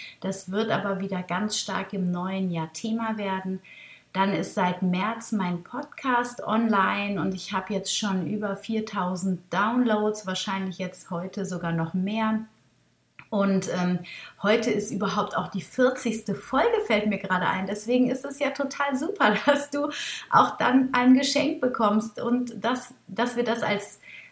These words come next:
Anlass nehmen, um uns und mich und den Podcast zu feiern. Und, ähm, ja, mir hat das Jahr echt viel Freude bereitet. Ich war viel unterwegs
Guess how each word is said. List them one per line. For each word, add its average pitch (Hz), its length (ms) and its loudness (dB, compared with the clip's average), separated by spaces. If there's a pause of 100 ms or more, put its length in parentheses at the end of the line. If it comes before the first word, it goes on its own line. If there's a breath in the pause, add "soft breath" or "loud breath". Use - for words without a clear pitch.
Anlass 277 480 8
nehmen, 220 380 6
um 202 280 0
uns 233 480 0
und 185 380 -4 (160)
mich 196 480 -2
und 175 200 0
den 185 160 -2
Podcast - 680 -2
zu 202 100 -2
feiern. 196 640 -2 (640 loud breath)
Und, 226 560 6
ähm, 214 340 2 (380 loud breath)
ja, 226 460 2 (220)
mir 233 260 2
hat 254 140 -2
das 240 180 -2
Jahr 214 600 2
echt - 360 -2
viel 262 280 2
Freude 240 380 2
bereitet. 247 520 2
Ich 208 180 -8
war 214 160 2
viel 294 380 -2
unterwegs 220 1000 0